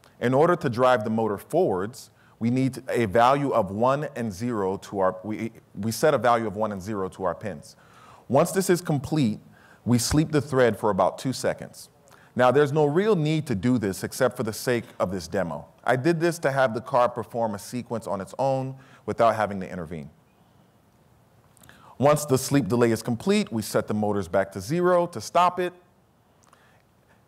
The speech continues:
Now, in order to go to the opposite direction,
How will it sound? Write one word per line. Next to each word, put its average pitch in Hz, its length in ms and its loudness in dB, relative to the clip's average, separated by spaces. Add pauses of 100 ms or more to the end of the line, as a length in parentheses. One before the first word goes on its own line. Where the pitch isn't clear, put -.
(140)
Now, 127 320 4
in 123 80 2
order 123 200 4
to 110 100 -8
go 127 180 2
to 123 160 -8
the 110 160 2
opposite 160 460 0
direction, 101 520 -4